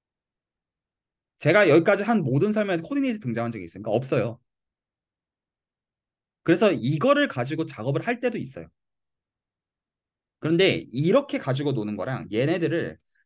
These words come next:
이놈들의 리니어 컨비네이션으로 표현하는 거냐? 이게 실제로 그 저희가 이거는 나중에 크리스-, 오늘은 이제 얘기하지 못하게 되는데 크리스플 심볼을 얘기할 때 그 저희가 이렇게 정의가 되는 걸 크리스플 심볼이라고 정의를 해요.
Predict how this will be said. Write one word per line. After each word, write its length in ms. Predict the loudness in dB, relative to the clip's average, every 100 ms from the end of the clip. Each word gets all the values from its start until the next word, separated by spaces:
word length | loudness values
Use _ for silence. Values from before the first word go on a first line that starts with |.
| _ _
이놈들의 640 | -2 0 4 4 2 2 0
리니어 380 | 0 0 0 -2
컨비네이션으로 760 | -2 -2 -2 -4 -6 -6 -6
표현하는 360 | -4 -4 -4 -4
거냐? 280 | -6 -10 -14 _ _ _ _ _ _ _ _ _ _ _ _ _
이게 200 | 0 2
실제로 760 | 2 2 4 4 6 4 2 -2
그 480 | -4 -2 0 -2 -4 -10 _ _ _ _ _ _ _ _ _ _ _ -4
저희가 480 | 2 4 2 -2 -8 -4
이거는 440 | 0 2 2 0 -6 _ _
나중에 260 | -6 -4 -4
크리스-, 260 | -4 -10 _ -16 -16 -16 -8
오늘은 400 | 0 2 2 2
이제 120 | 0
얘기하지 280 | -2 -2 -4
못하게 260 | -6 -10 -8
되는데 300 | -8 -8 -2
크리스플 340 | 0 2 2
심볼을 360 | 4 4 4 2
얘기할 300 | 0 -4 -4
때 420 | -2 -2 -2 -6 -8
그 380 | -6 -4 -6 -8 -2
저희가 420 | 2 4 4 2
이렇게 480 | 2 4 4 2 -6
정의가 420 | -4 -2 0 0
되는 180 | 0 -2
걸 120 | -2
크리스플 300 | -4 -6 -6
심볼이라고 480 | -6 -6 -4 -4 -6
정의를 380 | -10 -12 -10 -6
해요. 340 | -4 -4 -8